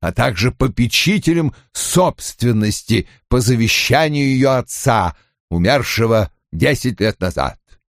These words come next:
Она проживает в квартире на Восточной семьдесят четвертой улице. Этим вечером мне надо было заехать туда, чтобы обсудить с ней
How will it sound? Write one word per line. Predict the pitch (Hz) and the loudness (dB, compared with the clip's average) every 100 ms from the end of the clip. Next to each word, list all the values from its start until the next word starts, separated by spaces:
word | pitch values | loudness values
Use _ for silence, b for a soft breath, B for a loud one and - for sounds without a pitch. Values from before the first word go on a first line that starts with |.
| _ _ - | _ _ -4
Она | 110 117 | -2 0
проживает | 113 123 127 147 127 | 0 2 2 2 -2
в | |
квартире | - 127 - 147 170 147 | -2 -4 -2 0 2 2
на | 135 | 0
Восточной | 127 - 135 113 - 113 | -2 -2 -2 -2 -2 -4
семьдесят | - 117 95 92 95 90 | 0 -2 0 -2 -2 -2
четвертой | 95 - 110 92 139 | -4 -2 -2 0 0
улице. | 202 127 76 - - - _ _ _ - | 0 -2 -4 -8 -10 -10 _ _ _ -2
Этим | 123 139 | 0 2
вечером | 120 113 - 123 151 180 b b | 2 2 0 -2 -2 -4 b b
мне | 113 123 127 123 | 0 2 2 2
надо | 117 120 110 123 | 2 2 2 -2
было | 110 135 123 | 0 0 2
заехать | 117 127 127 117 123 - | 2 0 0 0 -2 -2
туда, | 131 135 175 | 0 2 2
чтобы | 123 - 90 95 | 0 -4 -2 0
обсудить | 95 - 104 110 104 | -2 -4 -2 -2 -2
с | - | -2
ней | 113 113 | 0 0